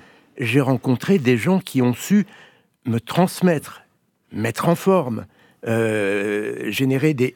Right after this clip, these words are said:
des concepts et générer cet épanouissement dont on a besoin. Donc, euh, fatalement, euh, toutes ces curiosités se rejoignent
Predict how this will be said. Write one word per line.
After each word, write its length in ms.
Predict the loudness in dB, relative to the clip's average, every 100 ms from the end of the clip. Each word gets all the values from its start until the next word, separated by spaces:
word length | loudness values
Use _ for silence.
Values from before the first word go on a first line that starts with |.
| _
des 180 | -8 -6
concepts 540 | 0 0 2 -2 -2 -4
et 80 | 0
générer 420 | 2 2 2 0 -2 -20 -20 _ -12
cet 300 | -2 2 2
épanouissement 680 | 2 2 2 0 0 0 -2 _
dont 180 | -8 -6 -2
on 120 | 0
a 60 |
besoin. 320 | 0 0 -2 -4 -10 -14 0
Donc, 280 | 2 2 0 _ -20 _ 0
euh, 800 | 2 4 2 2 0 -2 -4 -6
fatalement, 800 | -4 -2 0 0 2 2 0 -2 -8 _
euh, 220 | -4 -4 -4
toutes 180 | -6 -6
ces 160 | -2 -2
curiosités 920 | -2 0 0 0 -4 0 2 0 -6 -20 -20 -16
se 200 | -14 -8
rejoignent 640 | -8 -6 -6 -6 -6 -10